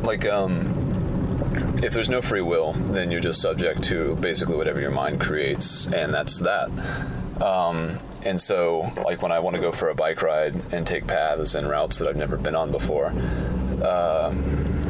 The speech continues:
like, they just sort of appear inside of my head. Like, uh, I can definitely trace maps of the area that I live in pretty well, and probably to a pretty high degree of accuracy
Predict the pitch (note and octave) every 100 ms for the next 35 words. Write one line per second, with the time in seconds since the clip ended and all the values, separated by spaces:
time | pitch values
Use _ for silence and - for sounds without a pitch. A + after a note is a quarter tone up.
0 | - - - - - - - - - -
1 | A2 G#2+ F#2+ - - - - - A2+ D#3
2 | C#3+ B2 F2 - G#2+ G#2+ A1+ - - F#2
3 | E2 E2+ D#2+ D2+ D#2+ E2 C#2 - - F2
4 | D#2+ C2+ E2+ C#2+ C2+ - G#2 A2+ F#2+ F2+
5 | F2+ - - E2 D#2+ - D2 D2+ B1+ -
6 | - D#2 D2+ D2 E2+ A1+ D#2 D2+ D2 D2+
7 | D2+ C#2+ E2 F2 - E2 D2 D#2 D#2 -
8 | - F2 F#2 E2 D#2+ E2+ - - - B2
9 | - - - E3+ D3 A2+ G2 G2 F#2 F2
10 | D2+ D2 D2+ D#2+ D2+ - D2 C#2